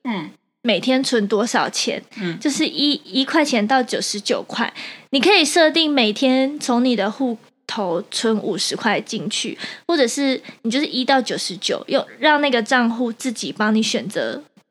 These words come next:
Speaker 2: 存
Speaker 1: 金额这样。
Speaker 2: 对，啊，金额就是一块钱到九十九块之间。
Speaker 1: 就不多这样子。
Speaker 2: 对，它会自己帮你设定。
Speaker 1: 嗯。
Speaker 2: 有两种方法，就是你自己设定跟让系统帮你设定。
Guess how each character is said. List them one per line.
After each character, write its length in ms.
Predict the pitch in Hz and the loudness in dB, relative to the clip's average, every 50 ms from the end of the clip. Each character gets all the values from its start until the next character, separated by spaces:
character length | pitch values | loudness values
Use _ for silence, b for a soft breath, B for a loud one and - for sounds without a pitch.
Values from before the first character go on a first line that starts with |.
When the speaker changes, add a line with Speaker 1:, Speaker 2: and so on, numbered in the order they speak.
| _ _ | _ _
Speaker 2:
存 240 | - 220 202 220 196 | 0 2 2 4 4
Speaker 1:
金 100 | 208 185 | 4 2
额 160 | 156 131 143 | 2 0 0
这 80 | - 160 | 0 0
样。 160 | 147 139 - 160 | -2 -2 0 2
Speaker 2:
对， 100 | 277 262 | 4 4
啊， 100 | 226 - | 4 4
金 280 | 277 - 320 359 381 370 | 2 2 0 0 2 2
额 80 | 294 | 2
就 100 | 233 254 | 2 2
是 180 | 285 285 294 294 302 254 269 - | 0 0 0 -2 -2 -4 -6 -4
一 140 | 240 254 | -4 -4
块 220 | 214 - 285 285 269 | -2 0 2 2 2
钱 160 | - 240 214 | 2 2 2
到 140 | 233 247 240 | 2 2 0
九 120 | - - | 0 -2
十 160 | 208 - - | -6 -6 -6
九 180 | 214 - - - | -6 -6 -6 -6
块 200 | - - 226 196 | -4 -4 -6 -6
之 220 | 202 - - 220 | -4 -4 -6 -6
间。 260 | 208 - - 214 196 185 | -6 -2 0 0 0 0
Speaker 1:
就 60 | 202 | 0
不 100 | 226 202 | -2 -2
多 320 | 202 - 190 180 170 170 | -2 -2 0 0 0 0
这 100 | 170 175 | 2 2
样 140 | 165 147 143 139 | 0 0 0 -2
子。 60 | 123 | 0
Speaker 2:
对， 160 | - 254 220 - | 2 2 2 2
它 140 | - 277 | 2 2
会 160 | 285 311 339 320 | 4 4 2 2
自 80 | 302 | 2
己 120 | 269 240 220 | -2 -2 0
帮 200 | - 240 240 226 | 2 2 2 2
你 80 | 185 | 0
设 280 | - - - 240 208 190 | -2 -2 0 0 0 0
定。 240 | 214 - - - - - | 0 -4 -8 -8 -6 -4
Speaker 1:
嗯。 280 | - 175 160 147 - - 151 - - - - - - - - - | -2 -2 -2 -2 -4 -10 -14 -18 -20 -20 -20 -20 -20 -20 -6 0
Speaker 2:
有 100 | 254 240 | 2 4
两 220 | 247 240 233 240 | 4 4 4 4
种 160 | 269 269 226 | 4 2 2
方 240 | 214 208 226 220 240 | 4 2 2 2 2
法， 180 | 226 - 190 185 | 2 2 0 0
就 100 | - 247 | 0 -2
是 200 | 262 277 269 262 | 0 0 2 2
你 180 | 233 220 196 | 2 2 0
自 160 | - - 320 302 | 0 0 -2 -2
己 140 | 262 240 | -2 -2
设 240 | 208 - 254 233 220 | -2 0 0 0 0
定 180 | 214 233 214 208 | 0 0 -2 -2
跟 200 | 208 233 220 220 | 0 0 2 2
让 180 | 233 233 233 | 4 2 2
系 180 | 220 - - 254 | 2 0 0 0
统 180 | 220 233 190 - | 0 0 -2 -2
帮 180 | - 185 185 | -4 -4 -4
你 60 | 170 | -4
设 220 | 208 - - 220 180 | -6 -4 -4 -4 -4
定。 300 | 190 - 170 - 220 | -4 -6 -10 -10 -12